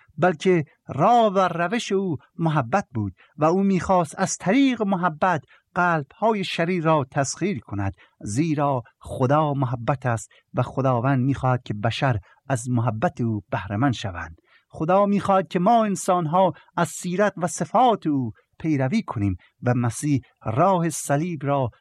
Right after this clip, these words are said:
تا به انتها پذیرفت، زیرا راه محبت در میان شریران جز به صلیب را منتهی نمی‌شد. همونطوری که گفتیم، مخالفت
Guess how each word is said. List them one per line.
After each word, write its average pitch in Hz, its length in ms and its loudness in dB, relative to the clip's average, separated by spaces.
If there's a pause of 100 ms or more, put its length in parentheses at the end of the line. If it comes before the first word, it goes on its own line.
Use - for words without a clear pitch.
(140)
تا 190 220 0
به 170 200 2
انتها 147 480 0
پذیرفت، 131 580 -2 (200)
زیرا 127 500 0 (280)
راه 127 420 0
محبت 113 580 0 (420)
در 110 160 2
میان 123 360 2
شریران 104 580 -2 (260)
جز 104 260 -2
به 104 100 -6
صلیب 101 440 -4 (240)
را 107 340 0
منتهی 98 680 -2
نمی‌شد. 110 520 -4 (1400)
همونطوری 196 420 2
که 151 120 -2
گفتیم، 143 480 -2 (400)
مخالفت 170 600 2